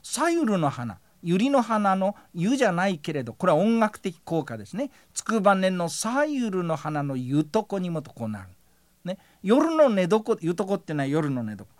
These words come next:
夜の寝床でも悲しきってのは先ほどありました、可愛いっていうんですね。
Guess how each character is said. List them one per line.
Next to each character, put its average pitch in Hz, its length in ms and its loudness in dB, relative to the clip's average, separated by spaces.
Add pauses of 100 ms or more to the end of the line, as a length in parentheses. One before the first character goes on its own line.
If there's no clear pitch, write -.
(200)
夜 254 260 4
の 330 140 -4
寝 240 160 2
床 247 300 -2
で 254 100 4
も 254 260 0
悲 220 220 2
し - 80 -8
き 190 100 -4
っ 175 40 -8
て 160 140 -10
の 147 60 -4
は 139 40 -4
先 147 240 -6
ほ 156 80 -2
ど 147 100 2
あ 143 80 0
り 143 80 -2
ま 151 80 -4
し 147 60 -8
た、 - 100 -20
可 175 220 0
愛 180 260 0
い - 40 -6
っ - 20 -20
て - 100 -12
い 110 40 -6
う 98 40 -6
ん 98 40 -10
で 98 40 -16
す - 100 -14
ね。 294 160 -4